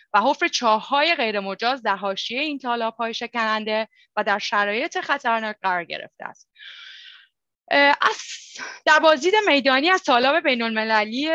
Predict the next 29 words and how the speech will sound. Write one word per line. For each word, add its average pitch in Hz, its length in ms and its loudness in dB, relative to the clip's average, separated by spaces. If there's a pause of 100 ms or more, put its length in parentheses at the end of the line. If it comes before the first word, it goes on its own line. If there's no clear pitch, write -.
(160)
زریوار 226 680 -2
مریوان 226 760 -2
اظهار 240 440 -6
شده 330 420 -4 (200)
علاوه 302 280 2
بر 202 200 0
کاهش 214 480 -8 (100)
بارندگی، 202 720 -2
مصرف 226 360 -2 (180)
آب 269 260 0
زیاد 214 400 -4
در 175 180 -2
بخش 226 240 -2 (140)
کشاورزی 180 680 -4
و 226 80 -4
حفر 220 320 -4
چاه‌های 208 560 -2
غیرمجاز 254 680 -4 (360)
در 196 120 4
حاشیهٔ 208 520 -4
تالاب‌ها 262 580 0
موجب 233 400 -10
ایجاد 226 460 -2 (100)
وضعیت 196 480 -2
نامناسب 185 880 -4
کنونی 170 500 -4
تالاب‌های 170 540 0
کشور 160 440 -4
شده. - 320 -16